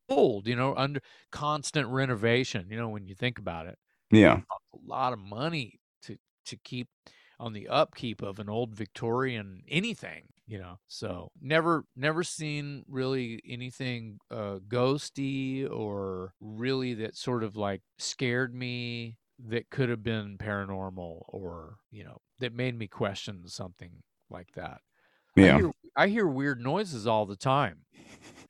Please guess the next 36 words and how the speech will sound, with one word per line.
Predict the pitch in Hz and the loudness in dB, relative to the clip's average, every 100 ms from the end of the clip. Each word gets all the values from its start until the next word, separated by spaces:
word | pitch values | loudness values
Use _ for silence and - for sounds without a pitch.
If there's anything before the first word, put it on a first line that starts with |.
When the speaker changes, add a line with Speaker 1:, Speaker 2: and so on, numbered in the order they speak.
| - | 2
Speaker 1:
I, | 156 156 151 | 4 6 4
I | |
mean, | 147 - | 2 4
all | 143 180 151 | 8 8 8
the | 117 | 0
time. | 123 95 71 _ - | -2 -2 -4 _ 10
Speaker 2:
Yeah. | 127 107 85 - _ _ _ - | 12 12 12 6 _ _ _ -2
Speaker 1:
But | 131 | 2
I | 131 | 4
live | 135 147 | 2 0
in | 151 | -2
an | 139 127 | -4 -2
old | 135 120 | -2 2
house. | 117 123 160 | 2 2 0
This | 123 127 | -6 -8
is | 135 | -8
an | 120 | -6
old | 110 113 104 | -4 -6 -4
house. | 101 101 131 - - _ _ | -2 0 -2 -6 -16 _ _
It's | - | -6
got | 123 107 | -4 -2
a | |
couple | - 117 113 | -2 -4 -4
of | 98 | -10
add-ons, | 104 104 113 127 127 131 123 | -10 -6 -4 -2 -4 -6 -8
you | 131 | -8
know, | 135 135 | -6 -6
but, | 127 104 95 _ - | -4 -6 -6 _ -8
you | 220 | -4
know, | 175 202 - | -2 -2 -6
the, | 139 147 143 - _ | -2 0 0 -4 _
the, | 123 117 127 - | -12 -8 -8 -6
the, | 131 131 123 110 | -4 0 -2 -2
the | |
walls | 117 147 214 - | 2 6 6 4
creak. | - 170 202 - - | -2 0 0 -6 -20